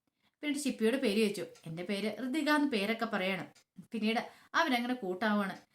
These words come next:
അങ്ങനെ കേക്ക് മുറിക്കാനുള്ള സമയം വരുവാണ്. ഈ സമയമില്ല ആകാശിന് നെഞ്ചിലൊരു പിടച്ചിലുണ്ടായിരുന്നു. എങ്ങനെയാണെന്ന് അറിയത്തില്ല. ആദിയുടെ സ്വഭാവം ആയതുകൊണ്ട് പറയാനും പറ്റില്ല. എന്തെങ്കിലും മനമാറ്റം ഉണ്ടായില്ലെങ്കിൽ ഇവിടെ എല്ലാവരും വിളിച്ചെണി-, വരുത്തി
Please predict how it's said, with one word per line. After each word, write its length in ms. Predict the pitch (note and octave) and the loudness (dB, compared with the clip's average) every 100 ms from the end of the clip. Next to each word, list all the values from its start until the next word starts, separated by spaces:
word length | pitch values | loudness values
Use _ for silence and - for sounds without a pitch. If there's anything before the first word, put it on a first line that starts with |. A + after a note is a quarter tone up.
| _ - | _ -4
അങ്ങനെ 240 | C#4 C#4 C#4+ | 0 0 0
കേക്ക് 400 | B3 G3+ G#3 C#4+ | 0 2 2 0
മുറിക്കാനുള്ള 500 | A3 F#3+ A3 G3 A3 | 0 0 0 2 0
സമയം 380 | G#3+ E3+ G3 A3+ | -2 -2 2 2
വരുവാണ്. 360 | F#3+ G3+ F3 - - _ _ _ _ _ | 2 0 -2 -8 -20 _ _ _ _ _
ഈ 120 | D#3 D#3+ | -10 -6
സമയമില്ല 460 | F#3+ F3 F#3+ G#3 G#3+ | -6 -4 -2 0 0
ആകാശിന് 440 | F3 E3+ E3+ G3 G#3+ | 0 -2 -4 -2 0
നെഞ്ചിലൊരു 440 | F#3+ D#3+ G#3 A3 | 0 -2 -2 -2
പിടച്ചിലുണ്ടായിരുന്നു. 720 | G#3+ E3+ D#3+ G#3 F#3+ F3 F3+ | -4 -4 -4 -4 -2 -2 -4
എങ്ങനെയാണെന്ന് 480 | D#3+ D#3 F3+ G3 G#3 | -6 -8 -6 -2 0
അറിയത്തില്ല. 300 | F3+ F3+ G3+ - - - - - | 0 -2 -4 -4 -10 -20 -10 -2
ആദിയുടെ 380 | E3+ E3 F3+ G#3+ | 0 0 0 0
സ്വഭാവം 440 | G#3 E3+ F3 G3+ | 0 0 2 4
ആയതുകൊണ്ട് 300 | G3+ G#3 A3 | 2 2 2
പറയാനും 400 | G#3+ F3+ F#3 A3+ | 0 0 2 2
പറ്റില്ല. 300 | G#3+ G#3+ F#3 - | 2 0 -2 -4
എന്തെങ്കിലും 400 | E3 E3 F3+ F3 | -6 -6 -4 -2
മനമാറ്റം 500 | F#3+ E3 F3 F3+ A3 | -2 -2 -4 -2 0
ഉണ്ടായില്ലെങ്കിൽ 600 | G3+ G3 G3+ G3+ G3+ G#3 G#3 - _ - _ C#4 | 0 0 0 0 0 2 0 -4 _ -20 _ -2
ഇവിടെ 200 | C#4+ B3+ | 2 4
എല്ലാവരും 420 | G#3+ A3 A3+ B3 | 4 4 4 2
വിളിച്ചെണി-, 480 | G3 F#3 A3+ G#3+ G#3+ | 0 0 2 2 0
വരുത്തി 320 | G3 F#3+ A3 | -6 -2 -2